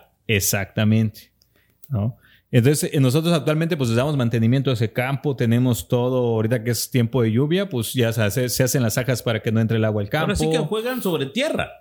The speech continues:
Speaker 1: Exactamente. Jugamos sobre tierra. Los niños, los grandes, las niñas, todo mundo juega ahí.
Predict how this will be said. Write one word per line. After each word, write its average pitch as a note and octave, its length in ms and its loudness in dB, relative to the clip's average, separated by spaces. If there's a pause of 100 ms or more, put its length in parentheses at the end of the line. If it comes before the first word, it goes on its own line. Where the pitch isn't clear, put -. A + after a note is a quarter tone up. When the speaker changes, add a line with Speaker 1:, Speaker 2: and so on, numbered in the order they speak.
(120)
Speaker 1:
Exactamente. G#3 760 0 (500)
Jugamos F3 360 2
sobre B2+ 180 2
tierra. A2 340 0
Los A#2 200 2
niños, C3+ 540 2
los A2 260 0
grandes, C3 400 0
las G#2+ 180 2
niñas, C3 420 4
todo C#3 220 2
mundo C#3 260 0
juega C3 220 0
ahí. E3 380 -2